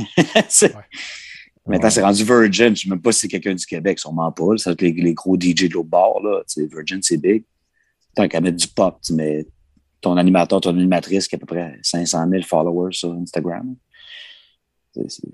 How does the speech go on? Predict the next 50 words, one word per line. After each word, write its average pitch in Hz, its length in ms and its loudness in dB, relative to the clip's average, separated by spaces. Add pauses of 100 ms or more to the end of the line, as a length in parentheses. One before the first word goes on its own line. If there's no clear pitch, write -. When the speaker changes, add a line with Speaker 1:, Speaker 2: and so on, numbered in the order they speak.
(400)
Speaker 3:
La 95 200 -4
business, 101 500 -8
c'est 85 300 -10
ça. - 180 -14 (580)
Speaker 1:
Ben, 120 140 8
la 104 120 8
radio, 98 300 4
c'est 90 140 -4
ça, 139 220 2
là. 135 80 6
Je 104 40 4
veux 90 60 -2
dire, 80 180 -12
tout - 80 -10
le 92 60 -4
monde 101 140 4
a 95 40 2
coupé. 135 520 4 (340)
C'est - 160 -6
pauvre. 131 580 4 (420)
Ça - 120 -8
sera - 160 -6
pas 107 80 -4
plus 104 180 4
riche 107 220 4
l'an 101 120 6
prochain. 107 460 2 (920)
Et 82 140 0
juste 82 260 -4
le 98 80 2
marché 90 280 -2
de 98 60 -12
Québec, 98 420 0
moi, 90 300 -2
je - 140 -14
parlais 82 200 0
à 92 40 0
du 85 100 -4
monde 95 200 2
qui 87 160 -8
gère 85 260 -2
ça - 120 -6
pas 90 160 -6
mal 147 340 -2
avant 110 160 -2
de 104 80 -10
faire 110 140 -2
mon 98 180 -2
move. 113 300 -2
C'est, - 260 -14